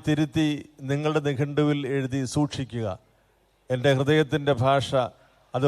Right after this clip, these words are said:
വായിക്കാനുള്ള സ്നേഹവും കരുതലുമെല്ലാം നിങ്ങൾക്കുണ്ടാകും എന്ന് ഞാൻ പൂർണ്ണമായി വിശ്വസിക്കുന്നു. ഈ വേദിയിലിരിക്കുന്ന പ്രിയപ്പെട്ട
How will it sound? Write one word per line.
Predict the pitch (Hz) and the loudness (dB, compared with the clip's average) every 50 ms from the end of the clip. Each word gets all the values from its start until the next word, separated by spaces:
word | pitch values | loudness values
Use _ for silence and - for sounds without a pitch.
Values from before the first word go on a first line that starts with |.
| 139 139 | 6 6
വായിക്കാനുള്ള | 143 151 151 139 - 156 156 151 147 139 135 135 135 135 131 131 127 - _ _ _ _ _ _ _ _ _ _ _ _ _ _ _ _ _ _ _ _ _ _ _ _ _ _ _ _ _ _ _ _ _ _ _ _ _ _ _ _ _ _ _ _ _ - - - | 6 6 4 0 -2 0 0 0 0 0 -2 0 0 0 0 -2 -4 -10 _ _ _ _ _ _ _ _ _ _ _ _ _ _ _ _ _ _ _ _ _ _ _ _ _ _ _ _ _ _ _ _ _ _ _ _ _ _ _ _ _ _ _ _ _ -12 -6 -4
സ്നേഹവും | - 151 151 156 165 160 156 170 165 156 156 151 139 110 - - _ - | 0 2 4 6 6 6 8 6 6 6 4 0 -4 -12 -18 -16 _ 2
കരുതലുമെല്ലാം | 139 139 147 151 143 156 147 151 143 139 135 135 139 139 135 135 131 117 101 _ _ _ _ 131 131 | 4 4 4 4 2 2 2 2 2 2 2 2 4 4 2 2 -2 -6 -16 _ _ _ _ -10 -8
നിങ്ങൾക്കുണ്ടാകും | 131 135 135 135 117 - 131 135 135 139 143 143 143 139 143 139 139 135 - _ _ _ _ _ _ _ _ _ - 123 127 127 131 | -6 -4 -4 -4 -4 -4 -6 2 6 6 8 8 6 4 0 -4 -6 -10 -18 _ _ _ _ _ _ _ _ _ -4 0 2 2 2
എന്ന് | 131 139 139 143 147 147 143 - - _ _ _ _ _ _ _ _ _ _ _ _ _ _ _ _ - | 0 0 -2 0 0 0 -2 -4 -10 _ _ _ _ _ _ _ _ _ _ _ _ _ _ _ _ -4
ഞാൻ | 131 131 131 131 135 135 135 131 127 110 - _ _ - 123 | 0 2 2 2 2 2 -2 -6 -12 -14 -18 _ _ -4 0
പൂർണ്ണമായി | 127 131 127 135 135 127 127 123 123 123 123 123 113 - - - 123 | 0 0 2 0 -2 -2 0 0 0 0 -2 -4 -6 -10 -10 -8 -8
വിശ്വസിക്കുന്നു. | 117 - - 135 117 - 127 110 107 117 107 101 98 87 - - _ _ _ _ _ _ _ _ _ _ _ _ _ _ | -6 -4 -4 -4 -4 -4 -8 -8 -8 -8 -8 -8 -10 -12 -12 -16 _ _ _ _ _ _ _ _ _ _ _ _ _ _
ഈ | 135 135 139 143 143 131 143 | -2 0 2 2 4 4 2
വേദിയിലിരിക്കുന്ന | 147 143 147 156 156 151 147 139 139 127 120 143 143 143 143 143 143 139 127 - - _ _ _ _ _ _ _ _ _ _ - | 2 2 2 2 2 0 0 -2 -2 -4 -4 -6 -4 -2 -2 -2 -2 -2 -4 -8 -14 _ _ _ _ _ _ _ _ _ _ -2
പ്രിയപ്പെട്ട | 127 135 139 135 127 143 127 | 0 0 0 0 0 0 2